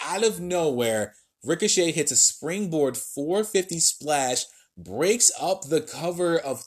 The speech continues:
Dunn trying to pin Cole, and Ricochet gets the three count and the victory, thus retaining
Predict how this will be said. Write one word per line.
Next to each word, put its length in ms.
Dunn 300
trying 260
to 80
pin 420
Cole, 540
and 400
Ricochet 540
gets 400
the 160
three 380
count 440
and 200
the 100
victory, 720
thus 340
retaining 800